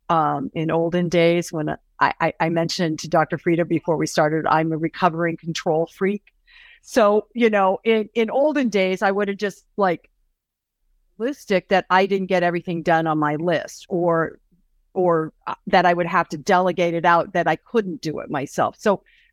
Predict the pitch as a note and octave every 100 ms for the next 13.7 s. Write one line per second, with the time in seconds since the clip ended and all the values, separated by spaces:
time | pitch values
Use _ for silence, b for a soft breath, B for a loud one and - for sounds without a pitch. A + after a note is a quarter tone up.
0 | - A#3+ B3+ D4+ B3+ A#3 G#3+ G3+ G3+ G#3+
1 | G3 F#3+ F#3 - E3+ _ - G3+ E3 D#3+
2 | D#3 _ _ _ _ _ A3 G3 F3+ -
3 | - B3+ C4 A#3 F#3+ G3 F3+ F3 E3+ F#3
4 | - G3 A#3 A#3 A3 A3+ G#3+ G3+ G3 -
5 | - F#3+ F#3 - E3+ _ _ - F#3+ D#3
6 | - _ _ _ _ _ _ _ _ _
7 | _ _ _ - F#3 G#3+ A#3+ A#3+ C4+ B3+
8 | B3 C4 - B3 A3 G3+ G#3 G3+ G3 -
9 | G#3+ G#3+ G3 G3+ F#3+ F3+ F#3 F3+ E3+ F#3
10 | - - - A3+ G3 - F#3 F#3 F#3 G#3+
11 | G3+ F#3+ _ _ A#3 C#4 C4 - - -
12 | _ _ _ _ _ - F#3 _ _ _
13 | _ - E4 C4+ D3+ - -